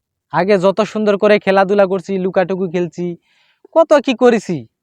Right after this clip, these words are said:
তো এই জন্যেই আজকে ঢাকার থেকে আমি বাড়িতে আসি। বাড়িতে আসে আমার বাড়ির ভাষাগুলা কোনো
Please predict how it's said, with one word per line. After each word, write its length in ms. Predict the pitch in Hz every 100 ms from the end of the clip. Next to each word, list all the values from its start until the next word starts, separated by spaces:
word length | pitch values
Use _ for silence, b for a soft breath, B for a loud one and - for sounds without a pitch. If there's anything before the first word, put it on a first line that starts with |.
| _ _ _ _ _ _ _ _ _ _ _
তো 60 | 185 202 185
এই 160 | 208
জন্যেই 360 | 214 247 254 277
আজকে 300 | 233 226 247
ঢাকার 360 | 208 175 190 226 -
থেকে 260 | 240 247 277 294 -
আমি 180 | 160 196
বাড়িতে 300 | 180 175 190
আসি। 200 | 180 220 262
বাড়িতে 340 | 196 180 190 196
আসে 160 | 185
আমার 260 | 175 175 180
বাড়ির 240 | 165 170 175
ভাষাগুলা 460 | 151 170 165 165
কোনো 280 | 156 165 190